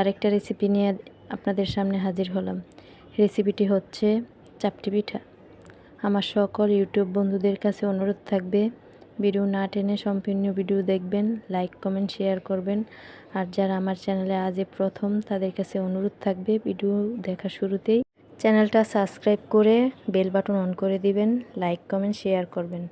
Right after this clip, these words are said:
তাহলে চলুন রেসিপিটা শুরু করা যাক। প্রথমে আমি চাল নিয়ে নিয়েছি, চালটা আমি ভিজিয়ে রাখবো দুই তিন ঘন্টা। দুই তিন ঘন্টা পর আমার চালটা এরকম ফুলে গিয়েছে।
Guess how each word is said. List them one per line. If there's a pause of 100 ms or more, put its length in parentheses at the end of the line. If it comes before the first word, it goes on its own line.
(840)
তাহলে (100)
চলুন (160)
রেসিপিটা
শুরু
করা
যাক। (540)
প্রথমে
আমি (120)
চাল (100)
নিয়ে
নিয়েছি, (180)
চালটা
আমি (520)
ভিজিয়ে
রাখবো (160)
দুই
তিন
ঘন্টা। (1120)
দুই
তিন
ঘন্টা (120)
পর (440)
আমার (100)
চালটা (1040)
এরকম (100)
ফুলে
গিয়েছে।